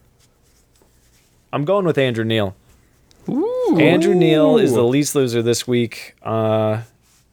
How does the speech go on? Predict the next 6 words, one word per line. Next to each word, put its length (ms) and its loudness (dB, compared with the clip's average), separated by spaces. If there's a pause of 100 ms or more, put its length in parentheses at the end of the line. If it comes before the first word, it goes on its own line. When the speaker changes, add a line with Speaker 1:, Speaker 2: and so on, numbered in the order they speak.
(160)
Speaker 1:
Andrew, 240 0
your 180 0
version, 460 -4 (140)
uh, 340 2
was 520 -4 (640)
chilling. 720 -2